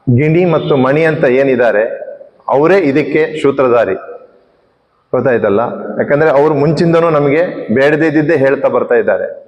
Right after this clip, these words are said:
ಬೇರೆ ಯಾರು ಆ ಥರದಲ್ಲಿ ಇಲ್ಲ. ಮತ್ತೆ ನಮಗೆಲ್ಲ ಸ-, ಸತ್ಯವಾದಂತ ಎಲ್ಲ ಇದು ನಮ್ಮಲ್ಲಿ ಇದೆ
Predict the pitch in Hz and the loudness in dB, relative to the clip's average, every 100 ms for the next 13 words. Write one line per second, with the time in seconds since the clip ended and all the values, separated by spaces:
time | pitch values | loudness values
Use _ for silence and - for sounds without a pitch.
0 | - _ - 110 147 160 131 139 151 120 | -20 _ -6 0 2 2 2 4 2 2
1 | 117 123 120 117 107 110 143 - - - | 0 0 2 2 2 0 -2 -10 -18 -4
2 | - 147 143 165 156 151 160 151 - - | -2 2 2 2 2 2 2 0 -4 -12
3 | - - - _ - - 92 - - - | -14 -16 -20 _ -2 0 2 0 -2 2
4 | 180 165 156 143 147 127 143 151 151 - | 4 4 2 2 2 2 2 0 0 -6
5 | - - - 135 139 139 127 123 123 127 | -8 -12 -4 -2 0 0 0 2 2 0
6 | 123 - - 110 | -4 -10 -4 0